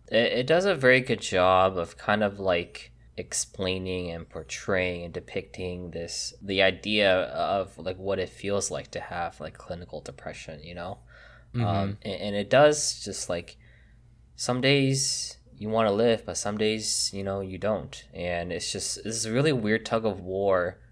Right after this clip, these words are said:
Speaker 1: like, two voices in your head sort of thing where it's like, yeah, it, it's, it's a little weird, but, you know, you, you go through it, and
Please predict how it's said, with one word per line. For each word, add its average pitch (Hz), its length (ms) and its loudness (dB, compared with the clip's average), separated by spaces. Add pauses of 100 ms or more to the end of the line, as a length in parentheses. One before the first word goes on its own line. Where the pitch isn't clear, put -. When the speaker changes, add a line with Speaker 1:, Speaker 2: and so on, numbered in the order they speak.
(220)
Speaker 1:
like, 87 200 -8
two - 180 -4
voices 90 460 -2
in 87 140 -8
your 87 100 -8
head 87 240 -4
sort 87 200 -6
of 87 100 -12
thing 92 200 -10
where 87 140 -8
it's - 180 -10
like, 95 180 -6
yeah, 117 360 4 (760)
it, 113 180 -4
it's, - 280 -2
it's - 160 -8
a 127 40 0
little 127 320 4
weird, 95 540 4
but, 90 380 0 (840)
you 95 160 -10
know, 90 440 -2
you, 95 600 -8 (400)
you 95 160 -10
go 98 280 2
through 90 340 -4
it, 80 220 -6 (120)
and 85 480 -12